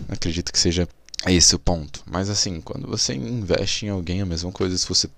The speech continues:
fosse tratar as pessoas como em-, uma empresa, por exemplo. Quando você investe numa empresa, você espera que tenha resultados e que tenha lucros, e quando você investe em alguém, acredito que tem meio que você cria,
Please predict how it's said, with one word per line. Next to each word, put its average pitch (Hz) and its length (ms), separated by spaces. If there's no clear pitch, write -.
fosse - 260
tratar - 340
as 85 100
pessoas - 380
como 80 180
em-, 78 80
uma 78 140
empresa, 76 500
por - 100
exemplo. 73 280
Quando 82 220
você 85 240
investe 87 400
numa 87 120
empresa, 85 420
você 104 240
espera - 360
que - 100
tenha 107 220
resultados 90 680
e 95 60
que 101 100
tenha 98 220
lucros, 101 520
e 117 60
quando 113 260
você 110 300
investe 92 420
em 98 40
alguém, 90 340
acredito 87 500
que 98 460
tem 101 220
meio 101 300
que - 160
você 98 320
cria, 113 460